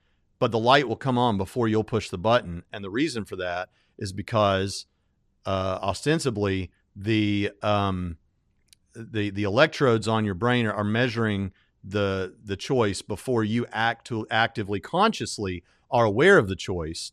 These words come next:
to go push the button. And then as re-, so as a result of that, the choice was already made before you became aware of the choice. Now, uh,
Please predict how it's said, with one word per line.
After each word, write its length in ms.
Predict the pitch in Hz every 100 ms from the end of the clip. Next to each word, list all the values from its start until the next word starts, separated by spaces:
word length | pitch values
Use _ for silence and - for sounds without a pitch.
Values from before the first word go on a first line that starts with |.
| -
to 100 | 110
go 180 | 113 107
push 280 | 120 110
the 80 | -
button. 480 | 92 151 143 87 82 _ _ _ _ _
And 160 | 117 123
then 140 | 135
as 200 | 123 101
re-, 140 | 120
so 220 | - 135 117
as 160 | 101
a 40 | 107
result 320 | 107 208 185
of 60 |
that, 180 | 123 120
the 60 | 110
choice 300 | - 160 -
was 80 | 120
already 180 | 127
made 220 | 113 113 104
before 260 | 95 113
you 240 | 104 123 123
became 380 | 110 110 104
aware 240 | - 101 98
of 80 | 92
the 80 |
choice. 340 | 95 110 95 -
Now, 220 | 104 90 _ _ _ -
uh, 220 | 95